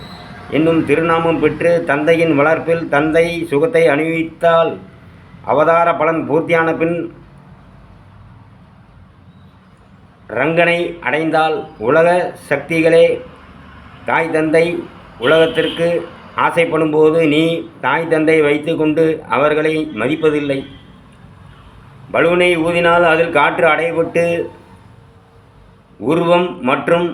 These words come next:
உயிர் பெற்று நகர்வது போல் அணுக்களின் பிராணன் உட்புகுந்து அணுக்களை உயிர் பெற்றதாக தோன்றச் செய்து அதை செயல்படுத்துகிறது. பிராணன் சென்றுவிட்டால்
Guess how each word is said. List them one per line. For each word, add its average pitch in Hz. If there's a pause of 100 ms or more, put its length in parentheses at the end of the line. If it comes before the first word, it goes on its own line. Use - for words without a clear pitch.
(160)
உயிர் 165
பெற்று 165
நகர்வது 160
போல் 156 (240)
அணுக்களின் 170 (440)
பிராணன் 165
உட்புகுந்து 160 (340)
அணுக்களை 165
உயிர் 160
பெற்றதாக 160 (640)
தோன்றச் 156
செய்து 151 (520)
அதை 151
செயல்படுத்துகிறது. 147
பிராணன் 165 (160)
சென்றுவிட்டால் 156